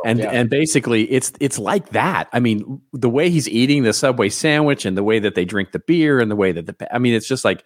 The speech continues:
Speaker 2: Yeah.
Speaker 1: "Oh, okay, yet another brand," you know? So it's like, and, and the movie's like, whatever. Uh, it's just, yeah, I'm a bit,
Speaker 2: Well,
Speaker 1: it's a
Speaker 2: I'm
Speaker 1: big
Speaker 2: proud of you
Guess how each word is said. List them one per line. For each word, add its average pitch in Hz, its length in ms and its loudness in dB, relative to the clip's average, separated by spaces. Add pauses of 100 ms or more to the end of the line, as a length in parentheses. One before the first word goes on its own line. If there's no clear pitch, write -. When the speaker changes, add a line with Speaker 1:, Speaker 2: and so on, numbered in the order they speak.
(120)
Speaker 2:
Yeah. 82 40 -14 (240)
Speaker 1:
"Oh, 107 260 2
okay, 135 220 0
yet 110 300 0
another 107 320 2
brand," 110 560 0
you 95 100 -4
know? 90 140 0
So 110 180 0
it's 101 120 -4
like, 104 180 0 (260)
and, 107 240 0
and 110 140 0
the 110 60 2
movie's 107 360 2
like, 80 200 -4 (120)
whatever. 71 560 -8 (800)
Uh, 87 260 0 (260)
it's 85 180 -6
just, - 300 -2 (100)
yeah, 60 240 -4 (220)
I'm 90 120 -8
a 90 60 -2
bit, - 100 -2
Speaker 2:
Well, 143 100 2
Speaker 1:
it's 135 80 -2
a - 40 0
Speaker 2:
I'm 101 60 -2
Speaker 1:
big 107 80 0
Speaker 2:
proud 139 240 0
of 139 60 2
you - 20 0